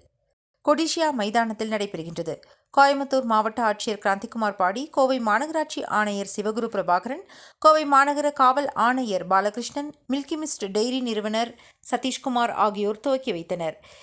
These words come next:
இந்த உணவு திருவிழா மாலை ஐந்து மணிக்கு தொடங்கி இரவு பத்து முப்பது மணி வரை நடைபெறுகிறது. இதில் கோவையைச் சேர்ந்த நூற்றுக்கும் மேற்பட்ட உணவு நிறுவனங்கள் பங்கேற்றுள்ளனர். மொத்தம் நூற்று அறுபது ஸ்டால்கள் அமைக்கப்பட்டுள்ளன.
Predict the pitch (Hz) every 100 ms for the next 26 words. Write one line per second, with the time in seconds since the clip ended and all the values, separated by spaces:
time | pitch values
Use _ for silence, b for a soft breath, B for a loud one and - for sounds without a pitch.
0 | B 262 262 254 240 254 254 202 196 202
1 | 214 214 202 190 202 196 208 226 220 202
2 | 170 170 185 190 226 - 208 196 196 233
3 | 262 220 190 180 185 208 220 220 175 175
4 | 175 160 151 156 - B B B _ 269
5 | 269 269 277 311 285 262 262 240 240 233
6 | 240 269 233 220 214 220 196 196 220 220
7 | 196 202 208 294 330 208 202 160 - 143
8 | 160 160 - B B B 247 254 320 302
9 | 254 262 285 226 220 226 240 214 277 269
10 | - 190 190 180 170 156 156 160